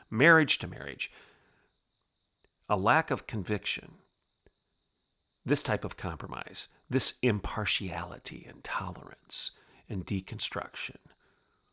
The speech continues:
all this stuff means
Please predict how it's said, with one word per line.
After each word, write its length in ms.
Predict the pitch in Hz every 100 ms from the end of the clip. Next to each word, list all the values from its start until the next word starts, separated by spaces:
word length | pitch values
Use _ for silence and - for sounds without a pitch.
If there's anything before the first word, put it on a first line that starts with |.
| _ _ _ _ _ _ _ _ _ _ _ _ _ _ -
all 140 | 123
this 140 | 127 113
stuff 220 | 101 -
means 480 | 87 85 - -